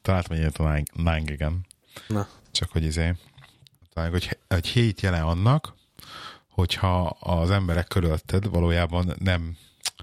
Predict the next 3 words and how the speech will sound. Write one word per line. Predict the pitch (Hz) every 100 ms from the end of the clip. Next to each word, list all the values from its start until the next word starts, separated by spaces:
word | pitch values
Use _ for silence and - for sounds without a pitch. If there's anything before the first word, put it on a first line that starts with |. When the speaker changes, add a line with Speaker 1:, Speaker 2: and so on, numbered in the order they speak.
| - - - _
Speaker 1:
félénkek, | - - 90 85 90 90 135 - - - - -
hanem | 90 95 90 92 92
introvertáltak. | 120 107 - 78 76 73 80 76 - - -